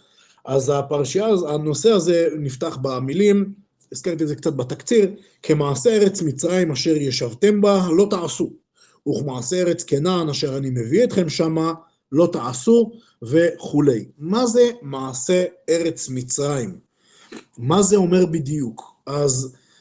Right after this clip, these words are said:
הסבר של חז"ל, ואני דיברתי על זה נראה לי טיפה אולי בשידור קודם, אבל ממש, אה, במילה, עכשיו נביא את המקור. אה,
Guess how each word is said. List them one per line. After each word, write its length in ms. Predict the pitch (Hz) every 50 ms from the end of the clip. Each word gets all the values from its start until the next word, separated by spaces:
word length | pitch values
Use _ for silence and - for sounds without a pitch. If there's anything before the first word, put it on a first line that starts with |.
| _ _ _ -
הסבר 400 | 131 120 - 127 127 160 180 202
של 200 | 196 - 233 220
חז"ל, 540 | - - 185 156 127 127 120 113 117 135 170 226 - - _ _ _ _ _ _ _ _
ואני 220 | 117 117 123 127 120
דיברתי 480 | 117 123 120 143 165 180 180 185 196
על 120 | 170 160 147
זה 180 | 123 135 147
נראה 580 | 139 139 131 127 127 127 - - - 143 151 156
לי 420 | 156 156 151 143 139 135 131 127 127 -
טיפה 360 | - 117 - - - 151 143
אולי 400 | 135 120 113 120 123 127 127 123
בשידור 520 | 120 120 107 - - 117 113 127 131 131 131
קודם, 500 | - 123 113 120 156 185 196 190 175 160
אבל 340 | 139 123 127 127 123 123 120 123 _ _ _ _ _ _ _ -
ממש, 480 | - 113 113 127 143 147 139 - - 147
אה, 200 | 139 131 123 120 113 117 117 117
במילה, 640 | 127 120 123 120 120 120 127 139 160 214 240 220 185
עכשיו 260 | 143 - - 165 156 160 -
נביא 320 | 143 139 139 131 135 156 147
את 80 | -
המקור. 420 | 143 131 131 143 - 226 226 226 202 - - _ _ _ _ _ _ _ _ _ -
אה, 80 | 151